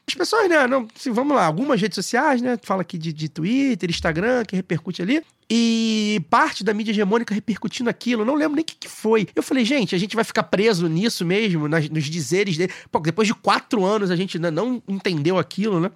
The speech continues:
E é isso, né? É, ele consegue pautar. Dessa vez não tinha como não. Me pautou imprensa internacional, enfim. Um negócio bizarro, realmente. Realmente. Mas eu acho que principalmente isso, é criar essa cama pra turba dele, que é muito grande, repito, né? A gente tá falando de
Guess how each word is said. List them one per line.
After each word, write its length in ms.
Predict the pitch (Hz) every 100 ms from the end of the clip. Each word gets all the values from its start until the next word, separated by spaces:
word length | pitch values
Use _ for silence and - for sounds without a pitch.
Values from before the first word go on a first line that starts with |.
| -
E 80 | 190
é 40 | 233
isso, 380 | 233 214 - 147
né? 160 | 196 -
É, 100 | 151
ele 100 | 170
consegue 380 | 185 196 - 208
pautar. 420 | - 254 - 165
Dessa 240 | 185 - 240
vez 180 | 240
não 120 | 240 254
tinha 160 | 269
como 260 | - 247 233
não. 180 | 226 233 -
Me 120 | 165
pautou 320 | - 196 208
imprensa 280 | 220 254 269
internacional, 840 | 262 262 254 277 170 156 190 175
enfim. 220 | 139 143 127
Um 60 | 165
negócio 300 | 202 226 240
bizarro, 540 | 277 160 185 180 139
realmente. 200 | 139 147
Realmente. 340 | 135 127 113 -
Mas 260 | 151 208 202
eu 60 | 247
acho 120 | -
que 80 | -
principalmente 560 | 226 247 262 240 254
isso, 120 | 294
é 40 | -
criar 260 | 190 185
essa 180 | 247 -
cama 600 | - - 180 240 214 147 131 - - _ _ _
pra 400 | 190 196 240 302
turba 480 | 302 254 247 262 220
dele, 260 | 156 233 214
que 220 | - 220
é 60 |
muito 200 | 196 220
grande, 480 | 208 170 180 226 170
repito, 600 | 143 127 - 165 233 -
né? 140 | 151 185 -
A 60 |
gente 100 | 139
tá 60 | -
falando 240 | - 180
de 100 | 160